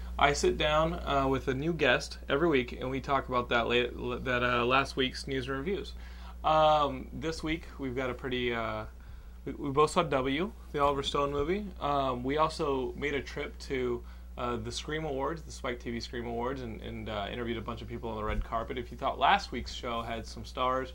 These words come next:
wait, uh, until you see what Gilmore and I have, uh, scrounged up for you this week. Uh, I'm also gonna sit down with Toby Wilkins, the director of this movie Splinter, coming out on Halloween. It's a horror movie.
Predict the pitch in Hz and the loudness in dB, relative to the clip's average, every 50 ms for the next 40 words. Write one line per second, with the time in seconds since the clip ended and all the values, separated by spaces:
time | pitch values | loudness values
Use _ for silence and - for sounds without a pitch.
0 | - - - - - - - - 139 139 - - - - - - - 143 143 143 | -12 -14 -14 -14 -14 -16 -10 -6 -4 -4 -4 -4 -6 -12 -14 -10 -6 -4 -2 0
1 | 139 135 131 123 117 151 139 127 120 - 139 135 131 123 120 120 131 135 131 131 | 0 0 -2 -4 -4 -4 -4 -4 -2 -4 -4 -2 -2 -2 -2 -2 -4 -4 -4 -4
2 | 131 127 123 120 120 117 113 113 117 - - - - - - - - - 131 127 | -4 -4 -2 -2 -2 -2 -4 -4 -6 -8 -10 -14 -14 -14 -14 -14 -12 -10 -6 -6
3 | 123 117 117 113 107 107 - - 139 131 131 123 113 127 127 - - 120 113 113 | -4 -2 -2 -2 -4 -4 -6 -4 -4 -2 -2 -2 -4 -6 -6 -6 -6 -6 -4 -4
4 | 113 107 107 110 - 147 151 - - 127 127 139 - - - - - - - - | -4 -6 -6 -6 -4 -6 -6 -2 0 2 2 2 0 -6 -12 -14 -14 -14 -14 -14
5 | - - 131 131 131 127 127 135 143 147 156 - 160 151 143 127 - - 123 131 | -10 -6 -4 -2 0 0 0 0 0 0 -2 0 0 -2 -2 -2 -4 -6 -4 -4
6 | 139 139 135 127 123 - 147 139 127 127 123 131 135 - 185 180 196 190 - - | -2 0 0 -2 -2 -4 -4 -2 -2 0 0 0 0 -2 -4 -4 -6 -6 -8 -8
7 | 131 117 113 117 117 113 117 - 131 120 113 113 110 113 117 - 127 117 113 110 | -8 -6 -4 -2 -2 -2 -2 -4 -4 -4 -2 -4 -4 -6 -8 -6 -6 -4 -4 -6
8 | - - - 123 120 131 135 - - 127 120 113 113 113 117 113 - - - - | -6 -8 -8 -6 -6 -6 -8 -10 -10 -8 -8 -6 -6 -6 -8 -8 -10 -14 -14 -16
9 | - - - - 117 113 110 104 110 107 117 127 127 127 117 107 120 135 156 156 | -14 -12 -10 -6 -6 -4 -4 -4 -4 -4 -4 -2 -2 -2 -2 -2 -4 -4 -6 -8
10 | - - 110 104 113 113 117 117 117 117 120 139 160 175 | -10 -10 -10 -8 -6 -6 -4 -4 -4 -4 -4 -4 -6 -8